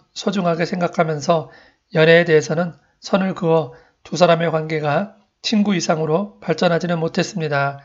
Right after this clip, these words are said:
브람스는 클라라에 대한 애정이 남아서인지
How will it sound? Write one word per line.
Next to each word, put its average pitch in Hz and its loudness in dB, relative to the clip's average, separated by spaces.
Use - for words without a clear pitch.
브람스는 165 0
클라라에 165 4
대한 160 2
애정이 160 -2
남아서인지 156 0